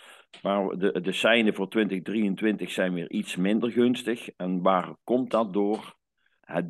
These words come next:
het blijkt zo te zijn, en dat zal elke melkveehouder ook begrijpen. Op het moment dat we een droog jaar hebben met een lagere ruwvoerproductie,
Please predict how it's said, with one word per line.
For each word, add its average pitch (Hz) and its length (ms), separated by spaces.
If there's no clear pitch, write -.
het 92 260
blijkt 113 340
zo 95 260
te 87 120
zijn, 101 400
en 90 100
dat 78 140
zal 82 280
elke 98 180
melkveehouder 82 760
ook 73 160
begrijpen. 82 540
Op - 680
het - 20
moment 95 180
dat 95 160
we 90 60
een 87 100
droog 110 360
jaar 95 440
hebben 87 300
met 85 240
een 80 180
lagere 90 600
ruwvoerproductie, 85 1400